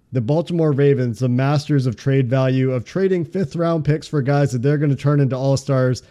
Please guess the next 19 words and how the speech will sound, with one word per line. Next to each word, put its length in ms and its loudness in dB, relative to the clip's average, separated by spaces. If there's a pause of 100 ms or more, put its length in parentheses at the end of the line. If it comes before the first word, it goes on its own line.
(320)
and 460 -2 (180)
presumably 880 2
in 200 0
this 180 0
case, 340 -2 (340)
piling 440 0
on 160 2
value 420 0
for 160 -2
guys 300 -2
that 180 -4
they 180 4
found 460 -2 (380)
as 260 -2
hidden 380 2
gems 340 0
in 100 -4
the 100 -4
draft. 500 -8